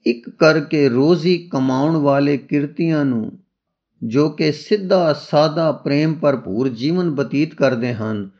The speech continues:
ਨੂੰ ਸਨਮਾਨ ਦਿੰਦੇ ਹਨ। ਫਿਰ ਦੁਹਰਾ ਦੇਈਏ, ਗੁਰੂ ਨਾਨਕ ਮਨੁੱਖ ਉੱਤੇ ਭਰੋਸਾ ਰੱਖਦੇ ਹਨ, ਲੋਕਾਂ ਨੂੰ ਪ੍ਰੇਮ ਕਰਦੇ ਹਨ।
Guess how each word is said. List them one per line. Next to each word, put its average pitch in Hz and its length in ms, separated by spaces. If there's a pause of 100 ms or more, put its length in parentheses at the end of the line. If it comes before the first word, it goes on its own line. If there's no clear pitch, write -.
(260)
ਨੂੰ 131 200
ਸਨਮਾਨ 117 640
ਦਿੰਦੇ 123 380
ਹਨ। - 180 (1080)
ਫਿਰ 147 300
ਦੁਹਰਾ 143 420
ਦੇਈਏ, 127 360 (800)
ਗੁਰੂ 143 260
ਨਾਨਕ 170 480
ਮਨੁੱਖ 185 420
ਉੱਤੇ 185 240
ਭਰੋਸਾ 156 560
ਰੱਖਦੇ 160 400
ਹਨ, 151 300
ਲੋਕਾਂ 135 380
ਨੂੰ 131 200
ਪ੍ਰੇਮ 135 360
ਕਰਦੇ 143 440
ਹਨ। 135 440